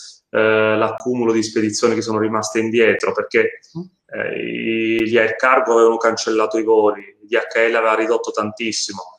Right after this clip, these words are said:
Speaker 1: Diciamo, noi nel periodo proprio clou del, del co-, del virus abbiamo utilizzato,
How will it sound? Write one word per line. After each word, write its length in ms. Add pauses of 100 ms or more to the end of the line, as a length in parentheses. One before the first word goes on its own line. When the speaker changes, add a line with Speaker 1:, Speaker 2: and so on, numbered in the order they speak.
(220)
Speaker 1:
Diciamo, 280
noi 180
nel 260
periodo 340
proprio 280
clou 240
del, 240 (1120)
del 220
co-, 580
del 220
virus 420
abbiamo 400
utilizzato, 760